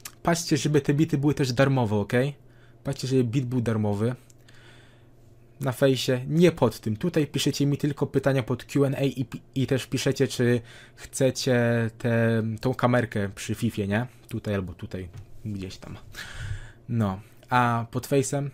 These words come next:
no, pod postem na fejsie, już pokazywałem, tam mi piszecie te teksty, dajecie bity. Osoba, która wygra w piątek do siedemnastej, robię tą piosenkę. Jak mi się nie spodoba nic, nie ma nic. To tyle, to była moja twarz.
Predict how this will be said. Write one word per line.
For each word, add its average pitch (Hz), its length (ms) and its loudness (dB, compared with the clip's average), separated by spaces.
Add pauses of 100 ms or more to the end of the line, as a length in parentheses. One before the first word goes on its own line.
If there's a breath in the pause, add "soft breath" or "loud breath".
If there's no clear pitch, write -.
(120)
no, 107 120 -6 (340)
pod 113 200 0
postem 123 380 -2
na 110 80 0
fejsie, 120 440 0 (600)
już - 80 -14
pokazywałem, 113 640 0 (720 loud breath)
tam 135 220 2
mi 120 220 0
piszecie 113 400 -2
te 107 120 0
teksty, 120 420 -2
dajecie 101 460 -4
bity. 107 400 -4
Osoba, 113 380 -2
która 104 300 -4
wygra 98 440 -4 (520 loud breath)
w - 80 -20
piątek 113 400 -2
do 101 100 -4
siedemnastej, 107 880 -2
robię 117 400 0
tą 98 200 -4
piosenkę. 104 520 -6
Jak 104 180 -2
mi 117 80 -2
się 107 140 -4
nie 107 120 0
spodoba 104 440 -2
nic, 131 300 -4
nie 98 140 -2
ma 104 160 0
nic. 95 200 -4
To 139 120 -2
tyle, 104 260 0
to 107 120 -2
była 98 200 -2
moja 92 240 -6
twarz. - 440 -2